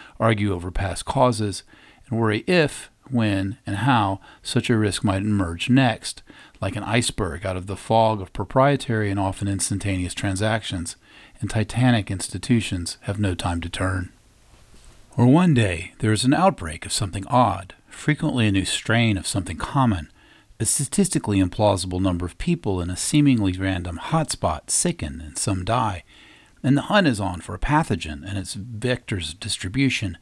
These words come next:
beating a path back through the bewildering network of global food production, with grain, meat, fruit, and vegetables shipped from one continent to another and distributed through a tangled web. But maybe it is not food contaminated by the runoff from a feedlot,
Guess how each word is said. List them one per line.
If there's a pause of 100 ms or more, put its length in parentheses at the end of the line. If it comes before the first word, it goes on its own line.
(440)
beating
a
path
back
through
the
bewildering
network
of
global
food
production, (500)
with
grain,
meat,
fruit,
and
vegetables
shipped
from
one
continent
to
another (500)
and
distributed
through
a
tangled
web. (960)
But
maybe
it
is
not
food
contaminated
by
the
runoff
from
a
feedlot,